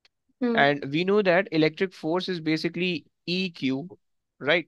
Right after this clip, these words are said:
Speaker 2: Electric force और electric field का आपस में जो relation होता है, electric field is equals to force per unit charge, right?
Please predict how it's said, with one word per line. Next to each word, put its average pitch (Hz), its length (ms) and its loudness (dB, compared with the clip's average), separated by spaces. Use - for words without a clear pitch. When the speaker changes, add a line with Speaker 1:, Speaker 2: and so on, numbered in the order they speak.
Speaker 2:
Electric 139 400 0
force 147 380 -2
और 156 100 0
electric 143 360 -2
field 147 220 -2
का 151 100 6
आपस 143 200 0
में 156 100 -8
जो 151 80 -2
relation 143 340 0
होता 143 180 -2
है, 156 100 0
electric 135 340 -4
field 147 220 -2
is 135 120 -4
equals 139 280 -6
to 202 100 -2
force 131 240 0
per 156 120 0
unit 165 320 -2
charge, 170 360 0
right? 151 220 0